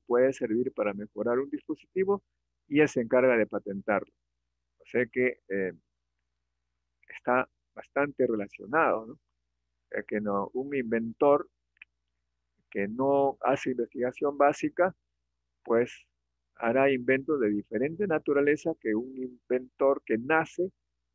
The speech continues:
de la investigación. Un ejemplo, por ejemplo, tenemos, ah,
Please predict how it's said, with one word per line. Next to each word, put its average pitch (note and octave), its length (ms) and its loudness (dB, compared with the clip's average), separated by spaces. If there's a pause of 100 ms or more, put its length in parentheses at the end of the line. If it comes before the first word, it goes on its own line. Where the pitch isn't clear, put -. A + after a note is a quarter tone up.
(120)
de A2 120 -2
la G#2 120 0
investigación. G#2 720 -8
Un E3 140 -2
ejemplo, F3+ 340 2
por C#3 140 -2
ejemplo, A2 260 -12 (180)
tenemos, C#3+ 380 -6 (880)
ah, A2 400 2